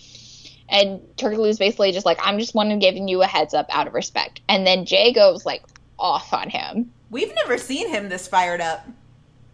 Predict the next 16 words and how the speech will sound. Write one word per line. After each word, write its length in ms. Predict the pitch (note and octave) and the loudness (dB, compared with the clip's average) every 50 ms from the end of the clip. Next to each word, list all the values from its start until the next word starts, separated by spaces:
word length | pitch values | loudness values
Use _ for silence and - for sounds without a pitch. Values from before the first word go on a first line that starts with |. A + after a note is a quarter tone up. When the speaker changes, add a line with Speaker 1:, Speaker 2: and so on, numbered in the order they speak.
| _ _ - | _ _ 0
Speaker 1:
No, 340 | G#3 A3 A3 G3+ F3+ F3 F#3 | 2 4 6 6 6 6 4
he's 320 | B3+ B3 G#3+ G#3 F#3+ G3 | 4 2 -2 -4 0 2
like, 280 | F#3+ E3+ D#3+ F3 E3 - | 2 4 4 4 2 -2
you 60 | F3 | -8
know, 140 | E3+ C3 E3+ | -8 -8 -10
"Voight's 380 | - - E3 C3 C3 - - - | -6 -4 -4 -4 -4 -6 -6 0
innocent. 540 | D#4 E4 D#4 D4 D4 - - C4+ C4+ B3 F#3 | 0 2 4 2 2 2 0 0 0 2 2
I, 260 | D#3 C#3+ C#3+ B2 F#2+ | 0 0 0 -2 -4
you 120 | - D3+ A#2+ | -8 -14 -14
know, 220 | D#2+ D2+ D2+ - _ - A3+ | -14 -16 -18 -20 _ -10 -6
basically, 340 | - F3+ G3+ G#3+ F#3+ E3+ - | -4 -4 -2 2 2 2 2
I'll 140 | - F3 | 2 -2
take 240 | - - - F3 - | -4 -6 -12 -10 -10
that 140 | - - - | -10 -10 -10
to 100 | - - | -10 -10
my 200 | C#3 - - | -8 -8 -8